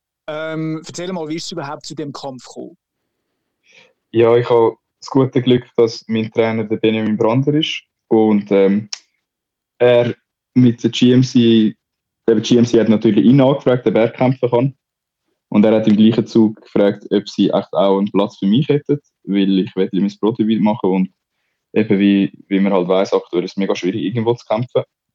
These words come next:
Speaker 2: Und die sind dann so nett gewesen, zu sagen, ja, eh, sicher, ist, ist gut, ähm, suchen die Main-Kampf. Und dann haben wir wirklich etwa gleichzeitig Bescheid bekommen, dass, dass der Kampf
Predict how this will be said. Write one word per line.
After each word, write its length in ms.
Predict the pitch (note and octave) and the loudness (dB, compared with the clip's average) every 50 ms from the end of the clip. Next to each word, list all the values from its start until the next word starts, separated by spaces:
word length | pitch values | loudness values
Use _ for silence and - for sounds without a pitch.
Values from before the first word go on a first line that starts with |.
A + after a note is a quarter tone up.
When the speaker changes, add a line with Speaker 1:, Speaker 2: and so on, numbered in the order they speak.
| _ _ _ _ _ | _ _ _ _ _
Speaker 2:
Und 160 | - G#2 - | -4 -2 2
die 80 | - A#2 | 2 2
sind 180 | A2 A#2+ A#2 A#2+ | 2 2 2 2
dann 120 | A2+ A2 | 0 0
so 120 | A2 - G#2+ | 0 2 2
nett 240 | A2 A2+ A2 - | 2 2 0 -4
gewesen, 360 | - - - A2+ A2 G#2 G#2+ - _ _ | -8 0 2 2 2 2 0 -4 _ _
zu 80 | - - | -4 -2
sagen, 360 | A2 A2 A2 - G#2 G2 F#2+ | -2 -2 0 0 2 2 4
ja, 160 | G2 G2+ G#2+ | 4 4 4
eh, 140 | A#2 A#2+ B2+ | 4 4 2
sicher, 380 | B2+ - C#3 C3 - - C3+ C3 C3 - _ | 0 0 -4 -4 -2 -2 -4 -4 -4 -6 _
ist, 360 | - - - - - - - - | -14 -14 -12 -10 -10 -12 -12 -10
ist 260 | - - - - - - | -10 -10 -10 -10 -8 -2
gut, 200 | - B2+ C3+ C3 _ _ | -2 -2 -2 -2 _ _
ähm, 260 | - G2 G2 G2 G2 G#2+ | -6 -4 -2 -2 -4 -2
suchen 300 | - G#2 G2+ - G#2 G2 | -2 -4 -2 -2 -2 -2
die 40 | |
Main-Kampf. 480 | G2 G2 G2 G#2+ B2 - - C3+ C3+ C3 - _ _ | -2 -2 -2 -2 -2 -2 -2 -2 -2 -2 -6 _ _
Und 140 | G#2 G2+ G2+ _ _ _ _ _ _ _ _ _ _ _ _ _ _ _ _ _ _ _ _ | -8 -8 -8 _ _ _ _ _ _ _ _ _ _ _ _ _ _ _ _ _ _ _ _
dann 120 | A2+ G#2+ | 0 2
haben 120 | G#2+ G#2+ | 2 4
wir 80 | G#2 G2+ | 4 4
wirklich 280 | G#2 G#2 - - A2 G2+ | 2 2 2 0 0 2
etwa 140 | - G#2 | 2 0
gleichzeitig 640 | G2 G2+ G2+ G#2 G#2 - - A2+ A2+ - G2 F#2 - _ | 0 2 2 0 0 0 -2 -2 -2 -2 -4 -6 -6 _
Bescheid 300 | _ - F2+ F#2 G#2+ - | _ -2 -2 -2 -2 -4
bekommen, 220 | - - - G2 F2+ | -8 -6 -6 -4 -4
dass, 240 | F#2+ F#2+ - - _ | -6 -10 -12 -12 _
dass 200 | - G2+ - - | -12 -12 -10 -12
der 100 | - - | -14 -12
Kampf 280 | - - F#2 G2 - | -8 -6 -6 -6 -8